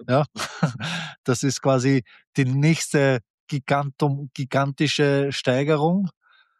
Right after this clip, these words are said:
Ähm, und er rechne-, äh, er erzählt tatsächlich, dass er Chipfabriken bauen will.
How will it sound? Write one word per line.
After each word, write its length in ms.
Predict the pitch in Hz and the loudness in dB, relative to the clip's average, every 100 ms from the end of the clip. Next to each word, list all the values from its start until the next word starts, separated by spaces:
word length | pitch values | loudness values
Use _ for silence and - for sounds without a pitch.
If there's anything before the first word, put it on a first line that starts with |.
| _ _ | _ _
Ähm, 360 | 135 131 139 160 - | 0 0 -2 -8 -4
und 200 | 175 175 | 0 2
er 180 | 165 | 4
rechne-, 380 | 170 180 - 190 | 2 0 -2 -4
äh, 300 | - 156 165 | -2 -2 0
er 220 | 160 170 | 2 0
erzählt 440 | 170 160 - 160 175 | 0 -4 -2 -4 0
tatsächlich, 540 | 160 - 156 185 175 | -2 0 -2 -2 -2
dass 240 | - 143 170 | -2 -4 0
er 320 | 156 160 160 _ _ _ _ | 2 2 0 _ _ _ _
Chipfabriken 600 | - 233 202 139 117 127 | -6 -2 -2 -2 -4 -2
bauen 280 | 110 104 107 | -2 -2 -2
will. 200 | 107 95 | -6 -8